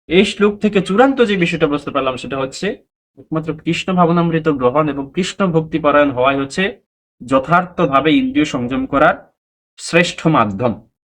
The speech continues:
এই বিষয়টা আমরা বুঝতে পারলাম এবং স্থিতপ্রজ্ঞ ব্যক্তির অন্যতম একটি লক্ষণ বুঝতে পারলাম। তো আজ এই পর্যন্তই। এতক্ষণ ধৈর্য ধরে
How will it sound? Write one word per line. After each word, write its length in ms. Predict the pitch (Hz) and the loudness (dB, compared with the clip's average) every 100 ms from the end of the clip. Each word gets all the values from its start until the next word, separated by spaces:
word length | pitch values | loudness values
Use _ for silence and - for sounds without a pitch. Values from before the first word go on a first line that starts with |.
| _ - 113 110 - - | _ -14 -12 -12 -14 -10
এই 80 | |
বিষয়টা 300 | 123 120 120 | -8 -6 -2
আমরা 160 | 117 110 | -2 -2
বুঝতে 240 | 107 - | -6 -8
পারলাম 240 | 107 117 113 | -6 -2 -2
এবং 120 | 110 | -4
স্থিতপ্রজ্ঞ 580 | - 120 110 107 104 107 | -8 -10 -8 -6 -6 -4
ব্যক্তির 480 | 110 104 151 175 - _ _ _ _ _ _ _ | -6 -4 -4 -4 -8 _ _ _ _ _ _ _
অন্যতম 360 | 120 123 127 127 | -4 -2 0 -2
একটি 200 | 120 131 | -2 0
লক্ষণ 360 | 117 - 131 | 0 0 -4
বুঝতে 220 | 127 - | -6 -8
পারলাম। 480 | 135 127 135 170 190 _ _ _ _ _ _ _ _ _ _ _ - | 0 2 2 0 -2 _ _ _ _ _ _ _ _ _ _ _ -2
তো 400 | 120 110 104 - _ _ _ _ | 0 0 -6 -14 _ _ _ _
আজ 240 | 123 135 139 | 0 2 2
এই 60 | |
পর্যন্তই। 540 | 143 135 131 123 160 143 | 0 -2 -2 0 2 2
এতক্ষণ 400 | 127 123 143 120 | 0 -2 -4 -2
ধৈর্য 320 | 113 107 123 | -2 -2 -2
ধরে 280 | 117 120 | -2 -2